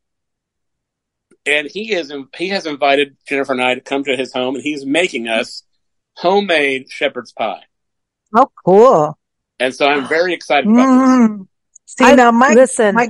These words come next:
Speaker 2: granny came from Hull in Yorkshire County
Speaker 1: Oh
Speaker 2: in
Speaker 1: my
Speaker 2: England.
Speaker 1: gosh, that's one of my good friends is from there.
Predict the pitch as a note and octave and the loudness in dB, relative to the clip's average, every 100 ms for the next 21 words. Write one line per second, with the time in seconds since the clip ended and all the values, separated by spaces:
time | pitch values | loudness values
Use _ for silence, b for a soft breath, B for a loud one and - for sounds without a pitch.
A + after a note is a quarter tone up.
0 | - G#3 A3 C4 C4+ G3 F#3 - G#3 G3 | -4 -2 0 2 0 -4 -6 -6 -6 -6
1 | - G#3 G3 F3 - A#3 F#3 E3+ E3+ - | -8 -6 -6 -6 -2 0 0 -2 -6 -10
2 | F3 E3+ F3 G3 - - G3 _ G3+ F#3+ | -12 -8 -6 -6 -6 -8 -8 _ -2 -2
3 | F#3 G3+ D4 D4 G3+ D#4 C#4 F#3+ A3+ A3+ | 0 2 2 0 0 0 0 -4 -10 -10
4 | C4+ B3+ A#3 A#3+ G#3 B3 C#4 A#3 D3 - | -8 -8 -8 -10 -12 -10 -10 -12 -16 -12
5 | C3+ A#2+ G#2+ | -10 -10 -12